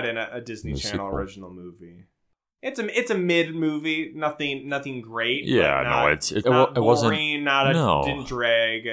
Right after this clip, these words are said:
Speaker 2: No, it was, it was good. It was a good, fun time.
Speaker 1: And we got some surprise Nicholas Braun showing up.
Speaker 2: Yeah, you love that. You love Nicholas
Speaker 1: Oh, well,
Speaker 2: Braun.
Speaker 1: you saw the opening credits, and I'm like, "Nicholas Braun?"
Speaker 2: Six, six-foot-seven, all of 'em, every inch.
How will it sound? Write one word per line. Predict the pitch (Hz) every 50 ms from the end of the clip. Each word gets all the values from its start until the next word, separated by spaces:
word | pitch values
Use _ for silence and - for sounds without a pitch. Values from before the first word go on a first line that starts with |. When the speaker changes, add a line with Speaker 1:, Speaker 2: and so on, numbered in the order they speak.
| 110 110 -
Speaker 2:
No, | - 160 156 123 90 71 67
it | 71 82
was, | 92 98 95 - -
it | 104
was | 110 117 117 110 -
good. | - - 160 151 113
It | 82
was | 80 85 87
a | 90
good, | 95 104 95 98 - _
fun | - 123 120 117 117 110 -
time. | - 92 78 -
Speaker 1:
And | 143
we | 170 175
got | 180 185 180 180
some | 190 190
surprise | 185 190 180 - 175 170 170 180 170 180
Nicholas | 180 180 175 180 180 185 175 147
Braun | 131 131 131 147 190 233 254 220
showing | - - 120 101 90 87 87 80
up. | 73
Speaker 2:
Yeah, | 76 98 110 101
you | 85 80 80 80
love | 90 95 104 98 87
that. | 87 87 90 87
You | 95 113 143
love | 147 104 92 107 139 131
Nicholas | 113 90 87 - 82 78 73 73 -
Speaker 1:
Oh, | 120
well, | 131 143 160 180 180 165
Speaker 2:
Braun. | 151 170 170 170
Speaker 1:
you | 165
saw | 160 - 175 190 202
the | 196 196
opening | 202 196 202 202 185 165
credits, | - 165 226 240 185 -
and | 143 139
I'm | 135
like, | - 117 127
"Nicholas | 143 175 233 294 403 - 403 339 247 214 208 185 185 170 143
Braun?" | 131 139 139 135 135 135 151 190 240 311 381 427 427
Speaker 2:
Six, | 427 440 440 - - 113 120 120 - -
six-foot-seven, | - - - 113 117 113 - - - 123 120 - - - 113 117 120 113 101 90
all | 87 90 92 95 95 98
of | 101 95
'em, | 95 85 80 82
every | 85 87 87 95 95 95
inch. | 95 92 87 80 - - -